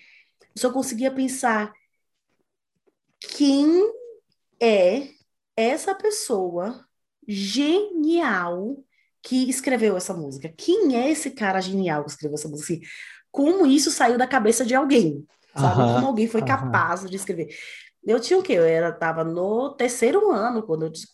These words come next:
Speaker 1: quando eu descobri que Chico Buarque existia, assim, ouvi-lo. Foi, tinha dezesseis anos, a primeira vez que eu escutei. E ali eu fiquei fã do cara. E eu me apaixonei do nível que eu lembro na época da faculdade,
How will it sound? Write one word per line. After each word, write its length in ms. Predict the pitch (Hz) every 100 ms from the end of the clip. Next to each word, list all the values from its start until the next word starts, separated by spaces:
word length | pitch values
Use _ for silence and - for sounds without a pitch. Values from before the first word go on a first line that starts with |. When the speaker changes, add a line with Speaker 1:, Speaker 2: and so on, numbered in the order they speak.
| - 160
Speaker 1:
quando 180 | - 160
eu 40 | 156
descobri 400 | 165 - 185 160
que 100 | -
Chico 200 | - 175
Buarque 280 | 160 156 160
existia, 680 | 156 156 - 156 135 135 -
assim, 160 | - 165
ouvi-lo. 640 | 160 151 151 165 208 269 - - _ - _ _ _ _ _ _ _ _ _ -
Foi, 480 | 208 214 262 311 359 370 _ _
tinha 200 | - 392
dezesseis 520 | 285 262 226 175 170
anos, 580 | 185 160 151 - - _ _ _ -
a 40 |
primeira 260 | 165 156 156
vez 180 | 151 -
que 60 |
eu 20 |
escutei. 500 | 156 - 151 143 - _ _ _ _ _ _ _ _ _ _ _ -
E 160 | 262
ali 540 | 285 - 330 247 262 311
eu 100 | 311
fiquei 220 | - 269
fã 180 | - 240
do 120 | 247
cara. 340 | 175 135 - _ _ _ _ _ _ _ _ _ _ _ _ -
E 100 | 208
eu 80 | 226
me 120 | 247
apaixonei 420 | 254 262 269 240
do 100 | 262
nível 480 | 240 233 247 196 165
que 160 | 180
eu 40 | 214
lembro 220 | 196 226
na 100 | 208
época 200 | 180 180
da 60 | 170
faculdade, 720 | 165 165 160 180 185 165